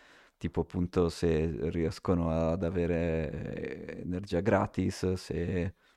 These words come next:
so, centocinquanta milioni di cose che non c'entrano molto con, eh, con le banche centrali. Come ultimo argomento, o come review,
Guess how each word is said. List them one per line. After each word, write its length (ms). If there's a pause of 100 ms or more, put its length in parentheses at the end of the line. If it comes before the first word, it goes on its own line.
(260)
so, 240
centocinquanta 760
milioni 380
di 100
cose 320
che 120
non 100
c'entrano 440
molto 380
con, 220
eh, 1080
con 100
le 80
banche 260
centrali. 440 (2000)
Come 300
ultimo 440
argomento, 1040
o 120
come 320
review, 840